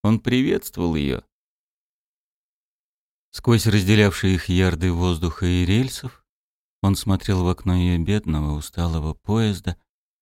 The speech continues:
прямо в её бедные, усталые глаза. Испустив новый крик, похожий на свист локомотива в конце долгого пути, который привёл, наконец, домой, Кальдера Шраак подалась вперёд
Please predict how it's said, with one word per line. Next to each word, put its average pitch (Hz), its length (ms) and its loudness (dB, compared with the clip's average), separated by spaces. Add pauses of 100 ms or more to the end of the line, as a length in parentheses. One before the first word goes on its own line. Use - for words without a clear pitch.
(200)
прямо 113 420 2
в 82 80 -4
её 85 440 0 (500)
бедные, 85 680 0 (320)
усталые 87 580 -2
глаза. 76 560 -6 (1120)
Испустив 147 600 2
новый 165 280 4
крик, - 640 0 (360)
похожий 156 480 6
на 151 160 4
свист 170 360 -2
локомотива 160 760 0
в - 80 -8
конце 135 380 0
долгого 120 480 2
пути, 123 580 -2
который 107 560 -2
привёл, 107 480 0
наконец, 92 640 -2
домой, 92 600 0 (640)
Кальдера 104 500 2
Шраак 101 560 -2
подалась 95 500 -2
вперёд 127 680 -4